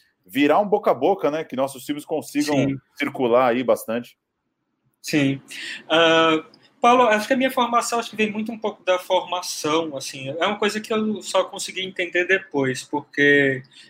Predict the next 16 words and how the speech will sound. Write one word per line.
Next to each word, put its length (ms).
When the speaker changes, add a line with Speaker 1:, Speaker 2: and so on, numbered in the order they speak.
Speaker 2:
a 60
minha 120
formação 360
como 240
cinema, 800
<laughs> 120
eu 120
acho 240
que 140
começou 920
vendo 200
filmes 320
da 80
sessão 300
da 120
tarde 540